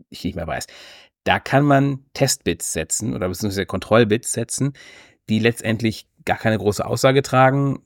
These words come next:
sondern einfach bewirken, dass eine Markierung gesetzt ist, die besagt, bestimmte Geräte-I Ds, die ja eindeutig zuordnenbar sind,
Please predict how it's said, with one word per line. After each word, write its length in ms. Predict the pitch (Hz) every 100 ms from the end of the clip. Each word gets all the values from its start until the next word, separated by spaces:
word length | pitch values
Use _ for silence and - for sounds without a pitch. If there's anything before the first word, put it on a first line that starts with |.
| _
sondern 640 | - 110 104 117 131 127 -
einfach 640 | 110 117 123 120 110 - - _
bewirken, 800 | - 98 98 101 95 120 127 131
dass 640 | 101 104 - - - - - _ -
eine 160 | 110
Markierung 580 | 101 98 - 147 156 147
gesetzt 420 | 135 120 131 -
ist, 220 | - 120 -
die 60 |
besagt, 560 | 101 95 104 110 - - - - - _ -
bestimmte 640 | 95 95 92 - 120 131
Geräte-I 540 | 107 101 110 123 107 104
Ds, 440 | 107 110 - -
die 120 | 95
ja 140 | 92 92
eindeutig 600 | 82 107 107 101 - 127
zuordnenbar 640 | - 107 107 110 107 98
sind, 280 | 95 98 95